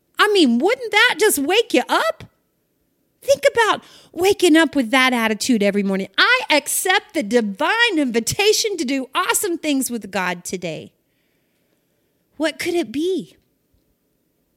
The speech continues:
Well, sis, go ahead and dream your wildest dreams.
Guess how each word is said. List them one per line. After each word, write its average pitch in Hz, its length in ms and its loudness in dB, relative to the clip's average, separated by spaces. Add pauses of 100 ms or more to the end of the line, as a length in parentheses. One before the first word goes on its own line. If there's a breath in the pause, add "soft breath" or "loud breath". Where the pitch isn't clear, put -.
(420)
Well, 262 200 -2
sis, - 560 -2 (760 soft breath)
go 571 100 2 (180)
ahead 415 300 -2
and 370 140 2
dream 370 380 -2
your 339 160 0
wildest 285 640 -4
dreams. 247 800 -6